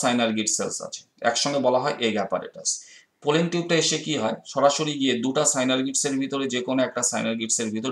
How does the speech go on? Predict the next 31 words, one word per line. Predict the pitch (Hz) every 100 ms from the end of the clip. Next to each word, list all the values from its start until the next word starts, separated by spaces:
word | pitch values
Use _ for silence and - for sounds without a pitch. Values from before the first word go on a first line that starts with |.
| 107
ঢুকে | 101
যায়। | 90 - _ _ _ _ _ _
ঢুকে | 123 139
গিয়ে | 147 156 160
pollen | 131 127 135
টিউবের | 135 139 139
যেটা | 131 - 110 - - - _
terminal | 131 127 135 151 156
যেটা | 143 131 127 -
end, | 113 92 - _ -
মাথাটা, | 110 120 139 101 95 - -
সেটা | - 120 120
কি | 123 120
হয়? | 147 - 110
এটা | 110 - -
ফুলে | 160 139
যায়। | 98 - - _
ফুলে | - 143
গিয়ে | 151 165
এর |
স-, | 131 139 135
এরপরে | 120 139 135
কি | 139
হয়? | 143
এটা | 143
burst | 117 110 113 -
হয়ে | 104 95
যাবে, | 95
এটা | 101 -
ফেটে | 156 117 101
যাবে। | -